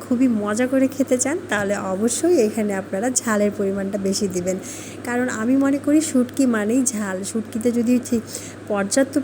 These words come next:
পরিমাণ ঝালটা না পড়ে না, তাহলে শুটকির কোনো মজাই থাকে না। তারপর আমি সামান্য পানি অ্যাড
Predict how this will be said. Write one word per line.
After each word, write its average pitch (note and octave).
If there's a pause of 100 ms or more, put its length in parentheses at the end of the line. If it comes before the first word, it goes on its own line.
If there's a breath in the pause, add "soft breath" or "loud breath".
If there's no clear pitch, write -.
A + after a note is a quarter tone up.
পরিমাণ C4 (140)
ঝালটা G#3+
না A#3+
পড়ে C4
না, C#4 (160)
তাহলে G#3+ (120)
শুটকির A#3+
কোনো C4 (120)
মজাই G#3
থাকে F#3
না। F3+ (640 loud breath)
তারপর A#3+
আমি C4+
সামান্য B3+ (140)
পানি A3
অ্যাড A3